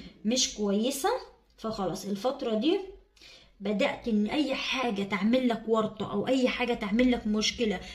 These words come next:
او اي حاجة تكون سبب رئيسي في زعلك، عايز تمشي من غير ما تفكر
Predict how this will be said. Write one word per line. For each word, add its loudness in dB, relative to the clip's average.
او 2
اي 2
حاجة 0
تكون -2
سبب 0
رئيسي 0
في -4
زعلك، 4
عايز 0
تمشي 6
من 2
غير 2
ما 0
تفكر 0